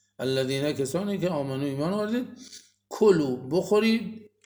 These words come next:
بخورید یعنی امر. خب، امر ظهور در وجوب دارد مگر قرینه‌ای بر استحباب باشد. من الطیبات، بخورید از طیبات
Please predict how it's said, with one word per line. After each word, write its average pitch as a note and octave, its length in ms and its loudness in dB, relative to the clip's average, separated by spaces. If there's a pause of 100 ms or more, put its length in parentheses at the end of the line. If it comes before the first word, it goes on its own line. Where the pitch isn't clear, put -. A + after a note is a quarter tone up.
(580)
بخورید D3+ 800 0
یعنی D3+ 360 0
امر. C#3 580 0 (840)
خب، C3 480 0 (580)
امر F#3+ 300 2
ظهور F3+ 380 4
در F3 200 2
وجوب C#3+ 440 -2
دارد B2 340 -4
مگر F3+ 240 4
قرینه‌ای D#3+ 520 0
بر D#3 180 2
استحباب C3 760 -4
باشد. - 380 -10 (400)
من F#3 320 2
الطیبات، C#3 1080 -2 (840)
بخورید G3+ 420 4
از E3 220 0
طیبات C3 680 -4